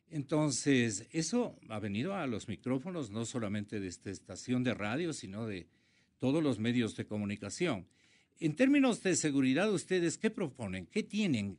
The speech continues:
como empresa ya a nivel mundial? ¿De qué han sido sorprendidos? ¿Y cuáles fue, son las, las, eh, las tácticas nuevas, las estrategias negativas nuevas que se van sucediendo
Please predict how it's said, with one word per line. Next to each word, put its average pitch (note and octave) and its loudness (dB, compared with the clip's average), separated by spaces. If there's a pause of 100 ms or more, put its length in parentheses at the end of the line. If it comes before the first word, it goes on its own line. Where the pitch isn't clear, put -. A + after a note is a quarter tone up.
como C3 2
empresa B2 2
ya G2+ -2
a A#2 -8
nivel A2+ 0
mundial? G#2 -2 (680)
¿De D#3 -2
qué A#3+ 4
han G#3 2
sido G3+ 0
sorprendidos? D3 -2 (100)
¿Y C3 -2
cuáles A3 0
fue, F#3 0 (120)
son G3 -2
las, C3 2 (240)
las, A#2+ 0
eh, A2+ 2 (760)
las C3+ 2
tácticas D#3+ 0
nuevas, D3 2
las A#2 0
estrategias A#2+ 0
negativas A#2+ 2
nuevas C#3+ 0
que G2 -6
se A#2+ -8
van C#3+ -4
sucediendo D3+ -4